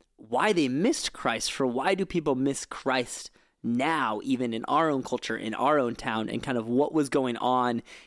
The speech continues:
in their understanding, and basically kicking off there in verse two that they are zealous for the wrong thing. Their zeal is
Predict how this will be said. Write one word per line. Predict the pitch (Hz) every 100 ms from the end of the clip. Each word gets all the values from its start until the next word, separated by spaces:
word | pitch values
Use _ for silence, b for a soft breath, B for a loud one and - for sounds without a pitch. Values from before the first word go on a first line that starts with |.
| _
in | 135 135
their | 151 156
understanding, | 135 120 - 123 117 117 117
and | 107 104 b b b b _ 156 143
basically | 185 190 170 160
kicking | 160 - 185 170
off | 165 -
there | 139
in | 131 160
verse | 156 143
two | - 175
that | 143 123
they | 147 147
are | 135 127 123 - -
zealous | 127 143 147 165 -
for | - - 147 151 156
the | 135
wrong | 127 139 143
thing. | 135 - 131 120 117 b b b
Their | 135 139 131
zeal | 127 151 151 147
is | 135 131 123 113